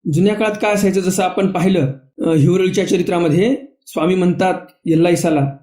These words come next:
की स्वतःच गहू भरडावेत, त्याच्यातून सोजी काढावी आणि त्या सोजीची व्यवस्थित सेव तयार करावी, ते सेव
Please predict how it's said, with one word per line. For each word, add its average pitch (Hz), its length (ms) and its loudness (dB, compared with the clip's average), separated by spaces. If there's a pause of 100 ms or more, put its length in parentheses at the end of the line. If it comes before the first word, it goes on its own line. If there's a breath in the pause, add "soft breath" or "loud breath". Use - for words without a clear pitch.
(180)
की 226 80 2
स्वतःच 202 540 0
गहू 202 220 4
भरडावेत, 208 560 2 (140)
त्याच्यातून 202 360 0
सोजी 190 360 0
काढावी 202 840 -2
आणि 190 220 0
त्या 190 320 -2
सोजीची 202 640 2
व्यवस्थित 208 500 2
सेव 214 380 0
तयार 220 200 0
करावी, 220 400 0
ते 220 180 -2
सेव 208 360 0